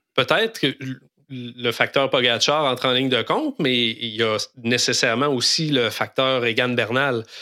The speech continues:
Euh, c'est sûr que, avec sa blessure, très sérieuse blessure qu'il a subie cet hiver, cette équipe-là s'est fort probablement re-questionnée sur sa stratégie puis son approche des grands tours puis de sa saison au complet.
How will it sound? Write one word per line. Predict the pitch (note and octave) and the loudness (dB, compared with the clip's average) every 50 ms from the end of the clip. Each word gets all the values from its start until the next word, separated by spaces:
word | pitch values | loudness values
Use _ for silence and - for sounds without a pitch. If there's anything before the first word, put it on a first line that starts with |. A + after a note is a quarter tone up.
| - - - - _ - | -16 -16 -18 -10 _ 0
Euh, | A#2 A#2 A#2 A#2 A2+ A#2 A2+ | 2 2 2 2 2 2 0
c'est | - - B2 | 0 0 0
sûr | A#2 - D#3 D#3+ D3 - | 0 0 0 0 0 0
que, | - B2 A#2 A#2 A2+ A2+ A2+ A2+ A2+ A2 A2 G#2+ G#2+ G#2+ A2 | 0 2 2 2 2 2 0 0 0 0 0 0 0 0 0
avec | G#2+ G#2 A2+ G#2+ - | 0 0 0 0 0
sa | - A#2 | 0 -2
blessure, | A2 A#2 A2 G#2 - - D3 D#3 E3+ D#3 - | 0 0 0 0 2 2 2 2 0 0 -2
très | - - C#3+ C#3 | -2 -2 0 0
sérieuse | C3+ - C#3+ A#2 B2 B2 C3+ C#3+ C3+ B2+ | 0 0 0 0 0 0 0 0 0 0
blessure | A#2+ A#2 A2 G#2+ - - D3 D#3 D3 | 0 0 0 0 0 0 0 0 -2
qu'il | - - | -2 -2
a | A#2 | -2
subie | A2 - - - A2+ A#2 C#3+ D3+ | 0 -2 -2 -4 -4 -4 -2 0
cet | - - B2+ G#2 - | 0 0 0 0 -2
hiver, | A#2+ G#2+ A2+ B2 D3+ F#3 F#3 - - - _ - - - - - _ | -2 0 0 0 0 0 -2 -4 -6 -8 _ -20 -20 -20 -20 -14 _
cette | - - A#2+ A2+ - | -6 -4 -2 0 0
équipe-là | B2 A#2 - A2+ - C3+ C#3+ D#3+ | -2 0 -2 -2 0 0 0 2
s'est | D#3+ - - B2 A#2+ A#2 A#2 _ _ _ _ _ _ _ _ _ _ _ _ _ | 2 0 0 0 0 -2 -2 _ _ _ _ _ _ _ _ _ _ _ _ _
fort | - F3 E3+ D#3 B2 | 0 2 2 2 2
probablement | - C3 B2+ A#2+ B2 A#2+ A#2 A#2+ A2+ A#2 B2 C3+ | 2 0 2 2 2 2 2 0 0 2 0 0
re-questionnée | A#2 A#2 A2+ - - A#2 - - - - B2 A2+ A#2 B2 - | 0 0 0 0 0 0 0 0 0 0 2 2 2 0 0
sur | - - - - | 0 0 0 0
sa | - A2+ A2 | 0 0 -2
stratégie | - - - - B2 A2+ - B2 A2+ A2+ G#2+ A2+ C#3+ D#3 | -2 -4 -4 -2 -2 -2 0 0 0 2 2 0 0 0
puis | C#3 - | 0 0
son | - - A#2 A2+ A2+ | 0 0 0 2 0
approche | G#2+ G#2 - - - B2+ C3+ C#3+ C3 - - - | 0 -2 -4 -4 -2 0 0 2 2 0 -2 -2
des | A#2+ A2 B2 A#2 | -2 -2 0 0
grands | A#2 B2 B2 A#2+ A2+ A2 | 0 0 0 0 0 0
tours | A2 - C#3 C#3+ D3 C3+ | 0 0 0 0 0 -2
puis | - B2+ | -4 -4
de | A#2 | -2
sa | - - A#2+ | -2 0 0
saison | A2+ - - A#2+ A2+ A2+ B2+ C#3 | 0 0 2 2 2 2 0 0
au | C#3 A#2+ | 0 0
complet. | A2+ - C3+ A#2+ G#2+ G2+ - A#2 A#2 A#2+ A#2+ C3+ | -2 -2 -2 -2 -2 -2 -2 0 0 0 -2 -4